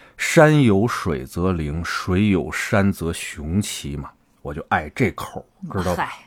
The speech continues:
Speaker 1: 那说到一九九五年成都这僵尸事件吧，虽然时间过去了也挺久的了哈，消息也遭到了不少方面的那个封锁，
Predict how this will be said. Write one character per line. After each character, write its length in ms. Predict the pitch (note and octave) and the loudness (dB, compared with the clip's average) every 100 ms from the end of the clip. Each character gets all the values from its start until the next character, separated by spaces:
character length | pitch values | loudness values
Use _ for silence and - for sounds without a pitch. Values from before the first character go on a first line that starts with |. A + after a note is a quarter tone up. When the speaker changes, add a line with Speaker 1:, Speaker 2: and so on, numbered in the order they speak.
| _ _ | _ _
Speaker 1:
那 140 | C3+ | 0
说 180 | C#3+ G#3+ | 4 6
到 140 | F#3+ | 6
一 160 | D#3+ G#3 | 4 2
九 140 | G#2+ | 0
九 140 | E2+ A#2+ | 0 0
五 180 | D3 D#2+ | 0 -2
年 180 | F2 | -4
成 260 | C3+ - G#2+ | -6 -4 -4
都 160 | E3+ F#3+ | -2 -2
这 140 | G#2 | -2
僵 240 | - E3 | 0 0
尸 180 | F3 F#3+ | 0 0
事 220 | F#3 - | -2 -2
件 300 | B2+ D#3+ G#2 | 0 0 0
吧， 160 | C#2+ C#2 | -4 -10
虽 160 | - C3+ | -4 -2
然 100 | D3+ | -2
时 300 | - G#2 B2 | -2 -2 0
间 240 | D3+ D#3 | 0 0
过 240 | D#3 D3+ F2 | 0 0 -2
去 100 | D#2 | -4
了 80 | |
也 140 | D#2 C#2+ | -6 -8
挺 460 | - - F#2 A2 | -12 -10 -2 0
久 220 | E3+ F2 - - | 0 -4 -6 -12
的 80 | C2+ | -14
了 100 | B1+ | -14
哈， 300 | - - - - - - - | -14 -14 -18 -20 -20 -20 -16
消 400 | - - F#2+ F#2+ | -6 0 2 2
息 240 | - D#2+ | 0 -4
也 120 | D2 | -6
遭 260 | D2 F2+ F2+ | -4 0 0
到 120 | E2+ | 0
了 80 | D2+ | -4
不 160 | - G2 | -6 -8
少 200 | - C#2 | -6 -10
方 280 | - F#2 | -2 2
面 180 | G2+ F2 | 4 4
的 140 | E2 D#2+ | 2 -2
那 140 | D#2 | -4
个 160 | D2+ - _ | -8 -12 _
封 500 | - - A3 G3+ F#3 | -20 2 10 12 12
锁， 480 | A2+ D#2+ - E2+ | 8 0 -2 -2